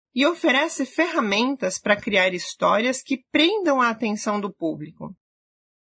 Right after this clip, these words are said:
É uma obra essencial para quem quer escrever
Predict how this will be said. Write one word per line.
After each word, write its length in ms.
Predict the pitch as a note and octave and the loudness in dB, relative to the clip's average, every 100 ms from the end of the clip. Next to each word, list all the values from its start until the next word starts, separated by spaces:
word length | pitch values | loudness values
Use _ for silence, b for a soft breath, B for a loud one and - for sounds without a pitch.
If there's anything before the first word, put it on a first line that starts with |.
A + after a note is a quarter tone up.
| - | -2
É 120 | - | 0
uma 260 | E4+ E4+ G3 A3 | 2 2 2 0
obra 200 | A#3 A3 | -2 -2
essencial 1000 | B3 - E4 G#4 A4 - C4 F#3+ A3 - _ _ _ | -4 -4 -2 -2 -4 -2 0 2 0 -4 _ _ _
para 140 | D4+ E4 | -2 -2
quem 220 | F4 F4 | -2 -2
quer 220 | D#4 B3 | -2 -2
escrever 720 | B3+ - C4+ A3+ G#3 G#3+ B3 | -4 -2 -2 0 0 0 -4